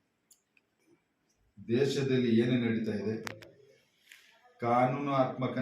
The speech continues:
ನಡೀತಾ ಇರುವಂತದಕ್ಕೆ ಎತ್ತಿ ಹಿಡಿಯುವಂತ ಕರ್ತವ್ಯ ಎಲ್ಲರದ್ದು. ಮತ್ತು ಅಕಾ-, ಕಾನೂನಿನ ವಿರುದ್ಧವಾಗಿ ನಡ್ಕೊಂಡಿದ್ರೆ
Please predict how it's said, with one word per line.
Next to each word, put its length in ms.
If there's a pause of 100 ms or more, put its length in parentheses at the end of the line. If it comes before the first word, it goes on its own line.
ನಡೀತಾ 320
ಇರುವಂತದಕ್ಕೆ 680 (400)
ಎತ್ತಿ 200
ಹಿಡಿಯುವಂತ 380 (1040)
ಕರ್ತವ್ಯ 420 (100)
ಎಲ್ಲರದ್ದು. 460 (1400)
ಮತ್ತು 240 (500)
ಅಕಾ-, 420 (120)
ಕಾನೂನಿನ 420 (100)
ವಿರುದ್ಧವಾಗಿ 520
ನಡ್ಕೊಂಡಿದ್ರೆ 560